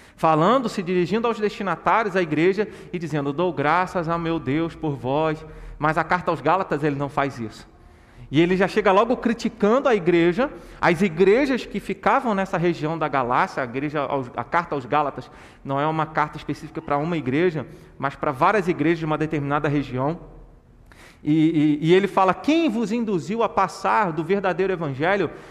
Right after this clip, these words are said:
para outro evangelho?" Vocês estão fugindo da graça de Deus,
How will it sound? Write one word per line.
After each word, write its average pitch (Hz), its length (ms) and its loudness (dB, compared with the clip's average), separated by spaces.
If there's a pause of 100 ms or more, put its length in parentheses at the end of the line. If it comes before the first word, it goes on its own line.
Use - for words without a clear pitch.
(200)
para 233 240 6
outro 294 340 6
evangelho?" 240 640 4 (1600)
Vocês 247 300 2
estão 294 200 2
fugindo 294 440 2
da 254 160 4
graça 247 400 4
de 208 120 -2
Deus, 185 640 2